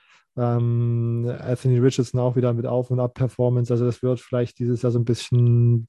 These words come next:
das Theme sein. Der Teamerfolg hängt einfach sehr mit Anthony Richardson zusammen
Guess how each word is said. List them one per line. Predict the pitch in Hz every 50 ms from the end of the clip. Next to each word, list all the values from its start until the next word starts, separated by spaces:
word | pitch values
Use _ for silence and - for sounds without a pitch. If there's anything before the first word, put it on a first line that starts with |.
| _ -
das | - 127 113 - - - -
Theme | - - 135 135 131 123
sein. | 117 117 123 127 131 139 139 139 139 _ _ _ _ _ _ _ _ _ _ _ _ _ _ _ _ _ _ _ _ _ _ _ _ _ _ _ _ _ _ _ -
Der | - 127 123 117 -
Teamerfolg | - - 143 131 127 120 - - 131 127 117 -
hängt | - 131 123
einfach | 123 113 123
sehr | 110 110 123 127 127
mit | 127 127 127
Anthony | 127 127 120 - 127 123 123
Richardson | 120 135 - 147 135 - 151
zusammen | 135 147 139 147 147 156 165 165